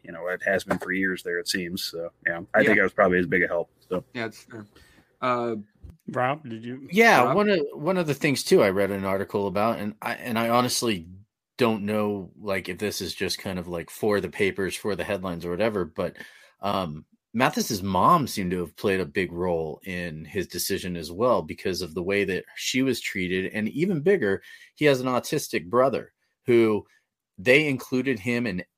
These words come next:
Speaker 4: everything during that weekend, during the, during the spring weekend. They included his brother in just about everything, let him do everything that,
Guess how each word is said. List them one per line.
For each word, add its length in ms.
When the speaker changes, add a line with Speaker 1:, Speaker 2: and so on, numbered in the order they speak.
Speaker 4:
everything 800
during 260
that 200
weekend, 400
during 240
the, 140
during 420
the 80
spring 380
weekend. 400
They 100
included 400
his 140
brother 360
in 140
just 220
about 160
everything, 360
let 140
him 160
do 220
everything 540
that, 200